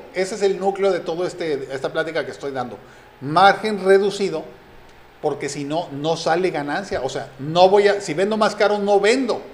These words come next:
Entonces, ¿por qué, por qué estos comerciantes tienen que hacerlo así? Y otras empresas como las que mencioné, grandes,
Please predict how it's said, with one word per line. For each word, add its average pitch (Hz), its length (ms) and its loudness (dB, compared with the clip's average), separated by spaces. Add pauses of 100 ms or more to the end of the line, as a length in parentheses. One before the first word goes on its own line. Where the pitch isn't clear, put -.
(880)
Entonces, 175 520 -4 (1400)
¿por 147 320 -4
qué, 180 320 0 (920)
por 170 260 -2
qué 196 400 -2 (220)
estos 170 400 -6
comerciantes 165 840 -4 (140)
tienen 135 320 -10
que 160 100 -4
hacerlo 165 380 -2
así? 160 300 -6 (1040)
Y 131 160 -4
otras 151 360 -2
empresas 156 540 -6
como 113 300 -12
las 110 240 -8
que 143 160 -2
mencioné, 147 640 -6
grandes, 147 540 -2